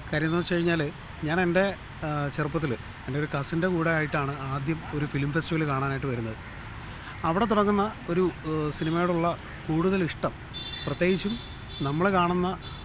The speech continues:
നമ്മുടെ, ആ, ചുറ്റുപാടുമുള്ള സിനിമകൾക്ക് അപ്പുറത്തേക്ക് വളരെ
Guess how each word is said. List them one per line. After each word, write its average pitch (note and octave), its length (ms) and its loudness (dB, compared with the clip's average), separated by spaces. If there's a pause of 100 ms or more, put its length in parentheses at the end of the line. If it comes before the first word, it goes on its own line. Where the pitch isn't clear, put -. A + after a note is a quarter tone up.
(140)
നമ്മുടെ, F3 300 4 (320)
ആ, - 20 -4 (960)
ചുറ്റുപാടുമുള്ള E3+ 560 2
സിനിമകൾക്ക് E3 400 4
അപ്പുറത്തേക്ക് D3 480 0 (640)
വളരെ D#3+ 260 2